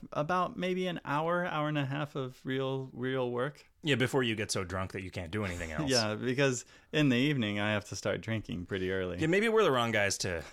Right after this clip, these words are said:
Speaker 2: ask about this. Uh, you, wait, wait, you asked what's the best way to become, uh, cripplingly obsessed with your own mortality, right?
Speaker 1: Yes.
Speaker 2: Okay, that, good,
Speaker 1: Yeah, it's
Speaker 2: good.
Speaker 1: a never-ending cycle.
Speaker 2: Yeah. Well, I mean, it eventually ends, right? That's the,
Speaker 1: Yeah, that's
Speaker 2: that's
Speaker 1: the
Speaker 2: kind
Speaker 1: sweet
Speaker 2: of the whole
Speaker 1: relief.
Speaker 2: deal.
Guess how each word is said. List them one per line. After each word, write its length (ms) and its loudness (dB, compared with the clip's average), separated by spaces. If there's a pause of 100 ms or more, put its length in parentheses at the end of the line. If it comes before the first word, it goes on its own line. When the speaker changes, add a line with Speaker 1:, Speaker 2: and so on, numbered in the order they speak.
(120)
Speaker 2:
ask 420 -2
about 320 -2
this. 240 -2
Uh, 60 -6
you, 160 -2
wait, 200 4
wait, 200 4
you 140 6
asked 340 6
what's 300 2
the 100 -4
best 260 0
way 380 0
to 420 -2
become, 680 -4
uh, 180 -4
cripplingly 640 -2
obsessed 360 -2
with 140 -6
your 100 -2
own 120 -2
mortality, 560 -4
right? 240 0 (320)
Speaker 1:
Yes. 400 0 (400)
Speaker 2:
Okay, 340 -4
that, 200 -4
good, 180 -6 (100)
Speaker 1:
Yeah, 80 -2
it's 120 -2
Speaker 2:
good. 60 0
Speaker 1:
a 40 2
never-ending 500 0
cycle. 480 -10
Speaker 2:
Yeah. 80 -12 (600)
Well, 140 0
I 60 -4
mean, 120 -2
it 60 -10
eventually 440 -4
ends, 260 -10
right? 180 -4 (120)
That's 220 -8
the, 120 -6 (380)
Speaker 1:
Yeah, 180 6
that's 220 6
Speaker 2:
that's 120 -2
Speaker 1:
the 100 -2
Speaker 2:
kind 140 2
Speaker 1:
sweet 220 4
Speaker 2:
of 80 6
the 100 6
whole 120 6
Speaker 1:
relief. 100 6
Speaker 2:
deal. 180 6